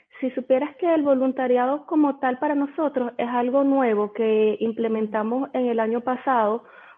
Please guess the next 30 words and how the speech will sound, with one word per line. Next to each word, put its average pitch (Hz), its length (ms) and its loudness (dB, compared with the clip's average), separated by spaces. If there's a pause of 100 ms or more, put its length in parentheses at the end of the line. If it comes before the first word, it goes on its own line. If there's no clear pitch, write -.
(440)
a 226 140 2
raíz 220 360 2
de 226 140 2
todas 233 260 0
las 262 120 0
nuevas 247 260 0
necesidades 254 640 0
que 240 80 -4
estábamos 214 480 -4
teniendo 240 400 0
por 208 240 -2
el 180 120 -2
tema 185 300 -2
de 190 80 0
la 190 140 -4
pandemia. 214 500 0 (320)
Pero 233 220 2
inicialmente, 254 960 4
los 220 140 0
años 220 240 0
anteriores, 254 720 2
era 226 220 2
una 277 240 -2
directriz 240 460 0
directa 311 440 -2 (280)
del 214 200 2
presidente 196 560 0
de 202 80 2
la 196 100 4
empresa. - 540 -6